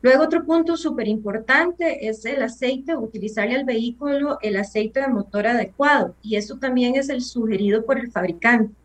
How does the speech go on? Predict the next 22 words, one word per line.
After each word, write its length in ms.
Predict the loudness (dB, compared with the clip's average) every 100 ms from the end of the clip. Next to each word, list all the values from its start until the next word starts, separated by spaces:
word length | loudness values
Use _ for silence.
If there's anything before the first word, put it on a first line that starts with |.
| _ -20 -20 _ -4
En 100 | -2
este 180 | -2 -2
momento 480 | 0 2 2 0
estamos 640 | -6 -4 -2 0 0 -4 -8
en, 400 | -2 0 2 0 0
en 140 | 0
Expo 380 | 0 -2 -2 2
Móvil, 480 | 4 6 4 4 -2 0
¿verdad? 440 | 0 2 0 0
Y 260 | -6 -10 -6
hay 100 | -2
mucha 260 | 0 0 0
gente 320 | 2 2 0
que 120 | -2
anda 200 | -2 -2
con 160 | -2 -2
vehículo 360 | -2 -4 0 2
nuevo, 260 | 4 2
etcétera, 560 | 0 0 0 0 -4 -6 -12 -20 _ 0
y 220 | 4 6
a 100 | 6
veces 480 | 4 0 -4 -6